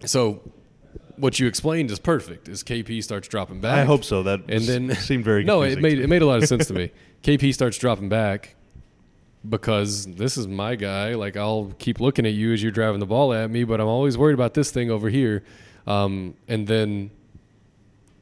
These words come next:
Speaker 1: some guy hits a floater or some guy hits an elbow, and then he does it again, and you're like,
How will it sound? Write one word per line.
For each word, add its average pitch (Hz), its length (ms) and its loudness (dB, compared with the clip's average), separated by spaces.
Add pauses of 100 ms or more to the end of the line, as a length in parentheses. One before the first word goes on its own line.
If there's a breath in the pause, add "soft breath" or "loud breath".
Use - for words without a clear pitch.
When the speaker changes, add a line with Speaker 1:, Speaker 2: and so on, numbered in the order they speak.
(180)
Speaker 1:
some 113 160 -4
guy 104 140 2
hits 101 140 -2
a - 40 -10
floater 104 400 -4 (500)
or - 60 -14
some 92 180 -12
guy 92 120 -6
hits 101 160 -6
an 120 80 -4
elbow, 98 440 0 (560 soft breath)
and 95 580 -8
then 92 120 -10
he 95 80 -6
does 101 160 -2
it 107 80 0
again, 123 480 2
and 95 160 -6
you're 98 140 -4
like, 98 360 -8